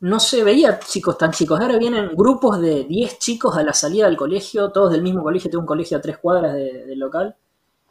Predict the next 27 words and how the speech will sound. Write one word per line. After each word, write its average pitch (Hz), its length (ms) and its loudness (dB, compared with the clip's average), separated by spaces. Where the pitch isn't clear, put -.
y 139 140 0
vienen 180 260 2
chicos 208 540 -2
y, 123 880 -10
y 131 80 -16
todos 185 280 4
de 135 220 -2
ocho, 180 400 2
nueve, 185 460 0
hasta 147 340 -2
once 196 360 -2
años, 196 320 0
ponele, 196 560 0
eh, 135 280 -8
diciendo 180 320 0
muchas 180 240 -2
palabras 165 320 0
que - 80 -10
yo 165 160 -10
no 160 60 -6
entiendo 160 320 -6
porque 135 180 -6
ya 151 140 -4
estoy 147 180 -6
viejo 143 300 -4
claramente. 139 680 -6
<laughs> - 520 -4